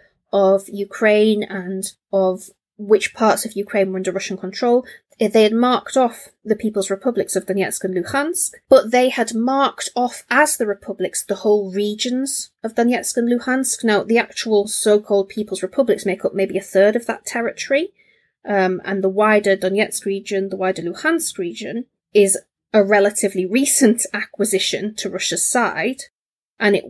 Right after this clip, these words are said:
it was not made clear in these maps at all. It made it seem like that was already a done deal. So there are lots of ways that this coverage has just been manipulated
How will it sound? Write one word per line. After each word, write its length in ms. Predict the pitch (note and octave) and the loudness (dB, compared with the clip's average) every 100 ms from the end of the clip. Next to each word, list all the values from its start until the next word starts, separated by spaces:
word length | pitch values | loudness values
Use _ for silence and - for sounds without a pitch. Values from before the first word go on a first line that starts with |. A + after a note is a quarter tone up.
| - G3 - | -14 -6 2
it 160 | G#3 | 2
was 160 | A3 A3 | 2 0
not 160 | A3+ | 0
made 220 | G#3+ G3 - | 0 0 0
clear 260 | A3 G#3 | 0 0
in 60 | G3+ | 0
these 180 | G3+ G#3 | -2 -2
maps 300 | G3 - - | -4 -4 -2
at 100 | G3+ | 0
all. 240 | G3+ G#3 | 0 0
It 100 | - | 0
made 220 | G3 G3 | 0 -2
it 80 | - | -4
seem 220 | - G3+ | -4 -4
like 140 | F#3+ G3+ | -4 -4
that 160 | - | -6
was 120 | G#3+ | -4
already 400 | G#3 G#3 G#3 G#3+ | -2 0 0 0
a 40 | G#3+ | 0
done 280 | G#3+ G#3+ G#3+ | 0 -2 -2
deal. 380 | A3 A3 C4+ - _ _ _ | -2 0 -2 -6 _ _ _
So 220 | - A#3 | -4 0
there 180 | A3+ A#3 | 4 4
are 120 | A#3+ | 4
lots 320 | C4 - - | 4 2 0
of 140 | C#4 A#3+ | -4 0
ways 440 | B3+ C4+ C4 - - | 2 2 2 -4 -4
that 260 | - F3 - _ | -2 -2 -4 _
this 220 | G#3+ G#3+ - | -4 -2 -4
coverage 520 | - A#3+ A3 F#3+ - | -2 -2 -2 -4 -4
has 180 | G3 - | -8 -4
just 480 | G3+ G3 - - | -4 -4 -6 -6
been 440 | - F#3+ F3+ F3 G#3+ _ _ _ _ _ | 0 2 2 -2 -10 _ _ _ _ _
manipulated 1120 | A#3 G#3+ A#3+ - - G3 F3 G#3+ - D3 C3 | 2 4 4 0 -2 0 0 -2 -6 -6 -6